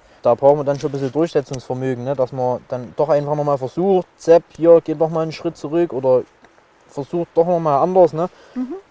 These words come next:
Speaker 1: Einen Fuß zu heben oder je
Speaker 2: Ob
Speaker 1: nachdem, ne? Mit der Leine dann un-, zu unterstützen.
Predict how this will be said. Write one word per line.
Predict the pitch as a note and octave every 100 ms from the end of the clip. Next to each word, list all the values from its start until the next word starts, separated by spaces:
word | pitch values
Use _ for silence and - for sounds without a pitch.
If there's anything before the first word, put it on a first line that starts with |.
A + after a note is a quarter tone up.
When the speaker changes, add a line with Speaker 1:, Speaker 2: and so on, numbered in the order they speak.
| _ _
Speaker 1:
Einen | C#3+
Fuß | - G#3 -
zu | D3+
heben | D#3 F3 F3 F3 F3 E3
oder | - D3 C#3 C3 C3 B2+ B2 A#2 _ _ _
je | C3+
Speaker 2:
Ob | C#3
Speaker 1:
nachdem, | C3 - D#3 E3 C3
ne? | D3+
Mit | D3
der | B2
Leine | B2+ C#3+ D3
dann | C#3+ C#3
un-, | C#3+
zu | -
unterstützen. | C#3 C#3+ B2+ E3+ - E3+